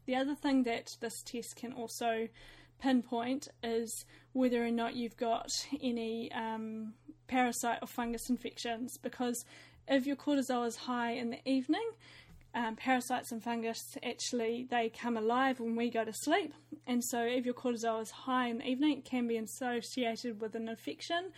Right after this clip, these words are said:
like a pathogen or, um, H. pylori or any other sort of parasite that's happening in the body. And so this is why this test can sort of s-, start to pinpoint directions for us to head towards. Um,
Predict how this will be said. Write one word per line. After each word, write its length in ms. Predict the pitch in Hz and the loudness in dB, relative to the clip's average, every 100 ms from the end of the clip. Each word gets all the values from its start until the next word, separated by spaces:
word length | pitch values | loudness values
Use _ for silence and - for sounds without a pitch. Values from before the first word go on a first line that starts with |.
| - - _ | -16 -20 _
like 180 | 226 220 | -4 -4
a 60 | - | -6
pathogen 680 | 277 254 269 240 254 254 | -2 0 -2 0 2 0
or, 440 | - 240 220 226 294 - - | 0 -2 0 -2 -4 -10 -8
um, 260 | 226 220 220 | -6 -4 -2
H. 240 | 254 - | -4 -4
pylori 480 | - 247 240 240 233 | -4 -2 0 0 0
or 120 | 220 | 0
any 200 | 247 240 | 0 0
other 180 | 226 220 | 0 -6
sort 220 | - 240 | -6 -4
of 200 | 226 214 - - - - - | -4 -8 -14 -10 -10 -8 -2
parasite 540 | 247 233 - 247 - | 0 0 -2 -6 -6
that's 160 | - - | -10 -8
happening 340 | 254 247 233 | -8 -6 -4
in 80 | 226 | -6
the 80 | 214 | -4
body. 400 | 220 226 226 208 - _ _ _ _ - - | -6 -4 -6 -8 -16 _ _ _ _ -20 0
And 120 | 262 | 0
so 100 | 247 | 2
this 180 | 247 254 | 0 0
is 120 | 262 | 0
why 180 | 240 233 | 2 2
this 180 | 233 - | 0 -4
test 300 | - 226 - | -4 -6 -6
can 140 | 233 | -8
sort 220 | 214 233 | -6 -4
of 100 | 220 | -4
s-, 320 | - - - - - | -6 -8 -10 -12 -18
start 380 | - - 254 254 | -16 -2 0 0
to 100 | - | -6
pinpoint 520 | - 254 226 240 240 | 0 0 2 -2 -4
directions 520 | - 226 220 - 220 | -2 -2 -2 -6 -8
for 100 | - | -8
us 160 | 220 208 | -10 -8
to 100 | 233 | -12
head 220 | 196 226 220 | -8 -10 -10
towards. 520 | - 226 220 - - - - - - - - - - | -6 -6 -6 -10 -18 -20 -20 -20 -20 -20 -20 -14 -4
Um, 320 | 269 269 277 | -2 -2 -4